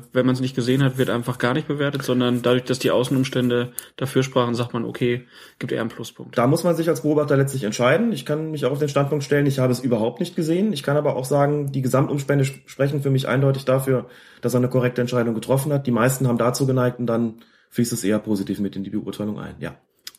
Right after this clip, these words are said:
Speaker 1: Also eher Lob für den jungen Stegemann? Das ist der jüngere Bruder,
Speaker 2: Das ist
Speaker 1: ne?
Speaker 2: der jüngere Bruder, genau. Das Lustige ist daran, dass er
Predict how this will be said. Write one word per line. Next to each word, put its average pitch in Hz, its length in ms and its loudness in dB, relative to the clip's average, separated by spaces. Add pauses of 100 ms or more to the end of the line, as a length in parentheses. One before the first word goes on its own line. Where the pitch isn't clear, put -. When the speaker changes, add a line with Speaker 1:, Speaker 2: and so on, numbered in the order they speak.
Speaker 1:
Also 127 440 0 (160)
eher 135 360 0 (160)
Lob 170 340 4
für 131 220 0
den 127 320 2 (480)
jungen 156 420 0
Stegemann? 190 680 -4 (120)
Das - 100 -20
ist - 40 -20
der 127 80 0
jüngere 120 280 -2
Bruder, 107 240 -8
Speaker 2:
Das 117 100 0
ist 135 40 -2
Speaker 1:
ne? 127 60 2
Speaker 2:
der 120 100 4
jüngere 185 220 2
Bruder, 196 580 0
genau. 127 320 -4
Das 139 220 -6
Lustige 170 380 0
ist 160 160 -2
daran, 156 340 2
dass 139 240 -2
er 135 540 4